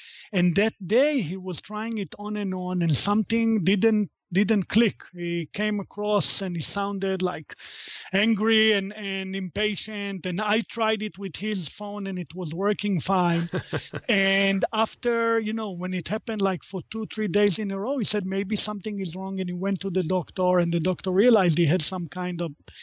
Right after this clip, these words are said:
you know, a virus or, or something. So to your question,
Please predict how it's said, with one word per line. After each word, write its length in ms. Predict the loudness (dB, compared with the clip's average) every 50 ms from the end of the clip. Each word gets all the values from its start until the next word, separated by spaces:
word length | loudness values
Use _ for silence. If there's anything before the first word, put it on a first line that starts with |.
| -18 -18 -8 0
you 80 | 2 4
know, 180 | 4 6 4
a 60 | 4
virus 640 | 4 4 4 4 4 4 2 2 0 -2 -2 -4 -6
or, 240 | -6 -6 -6 -8 -8 -8
or 200 | -6 -4 -4 -4
something. 560 | -4 -4 -6 -6 -8 -8 -10 -10 -12 -12 -14 _ _ _ -20 -20 -20 -20 -12 -4
So 180 | 0 2 2
to 180 | 2 0 -2 -2
your 320 | 0 2 4 4 4 4
question, 540 | 2 0 0 2 2 2 2 2 2 2 2